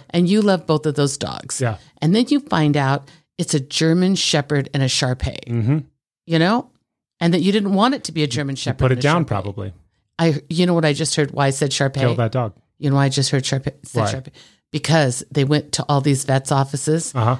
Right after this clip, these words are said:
Speaker 1: and said, "After all these years of being a vet, you know, what is the one dog you would never own?"
Speaker 2: Really? A Shar-Pei?
Speaker 1: Consistently, they all said Shar-Peis.
Speaker 2: Interesting.
Speaker 1: Yep.
Speaker 2: A couple more things. A Keurig K compact single serve
Speaker 1: Are we
Speaker 2: K
Speaker 1: gonna get
Speaker 2: cup
Speaker 1: sued
Speaker 2: pod
Speaker 1: 'cause of that
Speaker 2: coffee
Speaker 1: now?
Speaker 2: maker?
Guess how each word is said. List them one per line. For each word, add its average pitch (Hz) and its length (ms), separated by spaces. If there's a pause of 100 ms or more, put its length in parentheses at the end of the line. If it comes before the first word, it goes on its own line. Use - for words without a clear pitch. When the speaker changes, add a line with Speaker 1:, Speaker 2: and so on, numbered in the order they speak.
Speaker 1:
and 160 100
said, 156 160
"After 139 240
all 165 120
these 240 200
years 220 200
of - 80
being 175 180
a 175 60
vet, 143 240 (800)
you 160 80
know, 147 120
what 147 300
is 175 120
the 165 80
one 147 180
dog 135 280
you 135 100
would 123 120
never 120 260
own?" - 280 (380)
Speaker 2:
Really? 190 180
A 120 60
Shar-Pei? 135 440 (180)
Speaker 1:
Consistently, - 960
they 120 160
all 120 140
said 107 220
Shar-Peis. - 180
Speaker 2:
Interesting. 95 540 (200)
Speaker 1:
Yep. 139 140 (320)
Speaker 2:
A - 60
couple 220 240
more 151 200
things. 139 480
A 156 200
Keurig 190 400
K 170 220
compact 165 520
single 170 240
serve 151 320
Speaker 1:
Are 180 60
we 175 60
Speaker 2:
K - 60
Speaker 1:
gonna 226 180
get 190 100
Speaker 2:
cup 180 100
Speaker 1:
sued 175 200
Speaker 2:
pod 170 220
Speaker 1:
'cause 147 100
of 147 60
that 175 80
Speaker 2:
coffee 185 180
Speaker 1:
now? 196 60
Speaker 2:
maker? 208 360